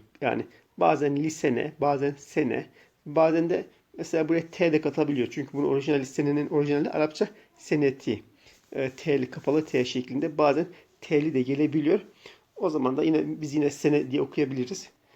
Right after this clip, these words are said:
Yani, e, o H'yi, T'yi kaldırıyoruz. O şekilde de okuyabiliyoruz arkadaşlar. Burada li sene yazıyor. Yani senesinde. Burada erba'a, dört demek. Erba'a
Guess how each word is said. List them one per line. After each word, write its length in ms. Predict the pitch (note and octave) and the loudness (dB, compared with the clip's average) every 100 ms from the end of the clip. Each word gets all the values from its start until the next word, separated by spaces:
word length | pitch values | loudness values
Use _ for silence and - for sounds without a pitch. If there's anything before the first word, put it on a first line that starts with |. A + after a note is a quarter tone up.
| _ _ | _ _
Yani, 260 | - B2 B2 - - | -8 -6 -6 -8 -8
e, 240 | C3+ A#2 - | -6 -6 -4
o 240 | B2+ A#2+ | -2 -2
H'yi, 440 | - D3 B2 D3+ D#3 - _ - | 0 0 2 0 -4 -12 _ -4
T'yi 300 | C3 B2+ B2+ | 0 0 0
kaldırıyoruz. 720 | B2+ A#2 B2 A#2 A2 D#3+ - _ _ _ _ - | 0 2 0 -2 -4 -6 -12 _ _ _ _ -2
O 120 | C#3+ | 0
şekilde 340 | - B2+ A#2+ | 0 -6 -2
de 60 | C#3 | 0
okuyabiliyoruz 600 | - D3+ C3 B2+ A#2+ A2+ | 0 0 0 0 -2 -2
arkadaşlar. 480 | A#2+ A2 A#2 E3 D#3 | -6 -4 -4 -4 -2
Burada 260 | D#3 F#3 E3+ | 0 -2 -2
li 140 | E3+ | -4
sene 260 | E3+ E3 C3+ | 2 4 4
yazıyor. 300 | A#2+ B2 C3+ | 2 0 -2
Yani 120 | D3 | -2
senesinde. 640 | D3 D#3 D3 D#3+ C3+ D#3+ F#3+ - - _ _ _ _ _ - | 2 2 2 0 0 0 0 -8 -20 _ _ _ _ _ -4
Burada 240 | E3+ F#3 - | -2 0 4
erba'a, 680 | F#3 F3 D3 C#3 C3+ D3+ - _ _ - | 4 6 4 4 4 0 -4 _ _ -4
dört 260 | C#3 D3+ | -4 -2
demek. 380 | C#3+ C3 D3+ - - _ _ _ _ _ _ _ - - - | -2 0 -2 -6 -20 _ _ _ _ _ _ _ -20 -14 -2
Erba'a 760 | C#3 D#3+ G3+ D#3 - B2+ B2 | 0 0 -2 -2 2 2 0